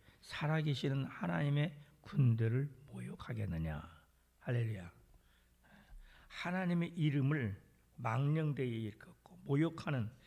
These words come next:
그것을 가장 싫어했다는 것입니다. 이것을 하나님께서는 기뻐하셨습니다. 또한 다윗은 이렇게 하나님의 이름이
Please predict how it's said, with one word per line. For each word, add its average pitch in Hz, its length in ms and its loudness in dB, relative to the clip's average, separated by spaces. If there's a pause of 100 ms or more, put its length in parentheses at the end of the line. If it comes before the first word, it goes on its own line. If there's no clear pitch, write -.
(180)
그것을 151 360 0
가장 165 400 -6
싫어했다는 151 640 -6
것입니다. - 640 -16 (760)
이것을 143 360 -4 (300)
하나님께서는 127 720 0
기뻐하셨습니다. 101 960 -10 (760)
또한 143 360 2 (560)
다윗은 143 420 0
이렇게 139 640 2
하나님의 156 720 0
이름이 143 560 2